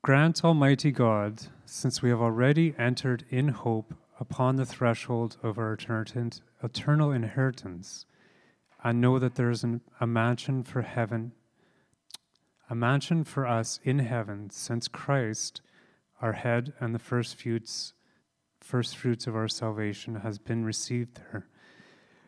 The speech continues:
Grant that we may proceed more and more in the way of your holy calling until at length we reach the goal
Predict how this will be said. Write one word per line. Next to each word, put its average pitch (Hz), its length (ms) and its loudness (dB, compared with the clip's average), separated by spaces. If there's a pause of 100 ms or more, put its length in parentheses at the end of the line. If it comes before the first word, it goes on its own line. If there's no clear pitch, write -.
(140)
Grant 160 300 6
that 175 180 6
we 147 180 4
may 139 200 4
proceed 135 600 0
more 131 320 2
and 151 100 2
more 117 380 0
in 131 140 -4
the 113 100 -2
way 117 220 2
of 117 80 -2
your 117 100 -2
holy 120 360 0
calling 110 500 -2
until 113 400 -2
at 107 160 -4
length 123 460 -2
we 123 100 -2
reach 107 340 -6
the 120 80 -8
goal 110 540 0